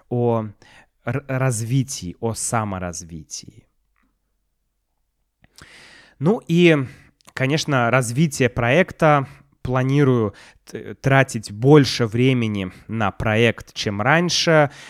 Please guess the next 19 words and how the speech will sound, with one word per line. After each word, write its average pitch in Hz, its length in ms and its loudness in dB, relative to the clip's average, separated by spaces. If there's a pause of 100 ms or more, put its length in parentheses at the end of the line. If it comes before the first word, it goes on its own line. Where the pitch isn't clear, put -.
(180)
Буду 139 320 2
улучшать 127 640 -2
качество 123 680 -2
и 104 260 -10
аудио, 143 800 2 (300)
и, 110 440 -4 (280)
э, 104 320 -8
подкастов, 160 800 0 (260)
и 113 100 -4
мембершип-программы. 127 1500 0 (240)
Будут 139 400 -2
улучшения 131 800 -2
на 95 200 -8
веб-сайте. 135 1080 -2 (300)
В 120 60 -2
общем, 131 460 -2 (320)
если 131 340 -4
вы 123 200 -2
думаете 107 720 -4